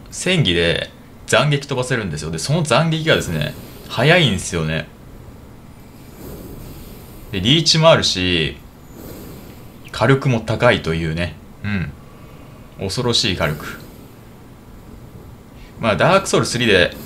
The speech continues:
ほころび刀っていう強い刀あったんですけど、まあ、まさにその上位互換。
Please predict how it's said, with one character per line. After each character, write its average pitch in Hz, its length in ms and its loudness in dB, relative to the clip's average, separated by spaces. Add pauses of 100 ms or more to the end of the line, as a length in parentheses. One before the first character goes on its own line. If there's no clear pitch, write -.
(420)
ほ 113 120 -4
こ 147 100 2
ろ 160 80 4
び 156 80 4
刀 139 260 6
っ - 100 -6
て 90 120 -8
い 87 440 0
う 87 80 -8 (180)
強 120 240 2
い - 40 2
刀 95 220 2
あ 90 40 4
っ - 100 -8
た 82 80 -2
ん - 20 -2
で 80 60 -4
す - 80 -8
け 85 60 -6
ど、 78 40 -4
ま 107 120 4
あ、 117 40 4
ま 113 160 4
さ 180 100 4
に 117 80 2
そ 117 120 -2
の 123 100 4
上 113 300 6
位 139 80 8
互 147 100 8
換。 71 240 0